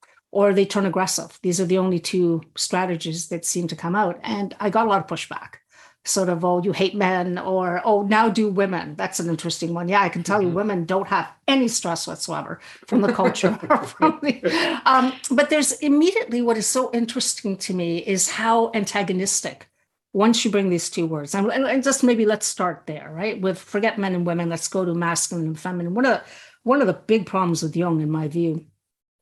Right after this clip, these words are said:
Speaker 1: is language and how language is now taken center stage anyway. And, you know, you spend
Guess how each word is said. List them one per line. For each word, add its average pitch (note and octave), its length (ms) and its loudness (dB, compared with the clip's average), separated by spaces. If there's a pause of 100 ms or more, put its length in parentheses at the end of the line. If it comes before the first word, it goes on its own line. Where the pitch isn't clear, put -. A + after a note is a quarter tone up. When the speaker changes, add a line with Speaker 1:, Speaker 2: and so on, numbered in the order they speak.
(200)
Speaker 1:
is E3+ 160 0
language D#3+ 560 -4
and G3 140 0
how G3 360 4
language G#3+ 380 2
is F3+ 120 -2
now F3 140 0
taken E3+ 260 -4
center E3 280 -2
stage D#3+ 360 -2
anyway. F#3 500 -2 (340)
And, F3 380 0
you G3 100 -2
know, E3 120 0
you F3 160 0
spend E3+ 500 -4